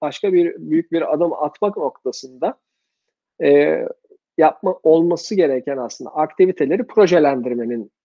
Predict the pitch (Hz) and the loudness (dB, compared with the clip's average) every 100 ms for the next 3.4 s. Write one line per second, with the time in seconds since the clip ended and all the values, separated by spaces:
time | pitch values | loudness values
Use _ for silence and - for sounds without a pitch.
0 | _ 120 - 131 120 123 117 117 117 117 | _ -16 -10 -4 -2 0 -2 -4 -4 0
1 | 127 131 123 113 117 110 107 98 87 - | 2 2 2 0 -2 -2 -2 -2 -6 -14
2 | _ _ _ _ _ _ _ _ _ _ | _ _ _ _ _ _ _ _ _ _
3 | _ 131 127 | _ -2 0